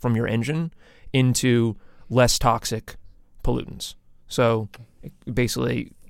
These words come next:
takes, um, super poisonous shit and turns it into slightly less poisonous shit that then goes out into the air. But, but so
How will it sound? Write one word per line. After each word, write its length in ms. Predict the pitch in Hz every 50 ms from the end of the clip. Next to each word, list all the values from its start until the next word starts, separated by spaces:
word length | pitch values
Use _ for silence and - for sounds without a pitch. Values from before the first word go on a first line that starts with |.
| 147 143 -
takes, 360 | - 123 117 - - - -
um, 480 | 120 113 113 117 117 117 113 98 101 - - - - _ _ _ _ _ _ _ _ - - - - - - - - -
super 460 | - - - 208 190 156 147 131 120
poisonous 480 | - - - 127 120 107 110 110 117 104
shit 260 | - - 123 113 - -
and 100 | 120 110
turns 240 | - 123 117 113 104
it 80 | 110 113
into 240 | 110 - - 113
slightly 420 | 107 - - - 131 123 104 110 120
less 220 | 117 117 110 107
poisonous 460 | - - - 117 113 113 - - -
shit 280 | - - - - - - - - - - - - - -
that 120 | - 104 -
then 160 | 123 113 113
goes 240 | 101 113 113 - 107
out 160 | 101 - -
into 140 | - 107 117
the 180 | 113 - -
air. 180 | - - - - - - - - - - - -
But, 200 | 135 135 123 - _ _ _ -
but 120 | 135 123
so 320 | - 147 135 127 120 110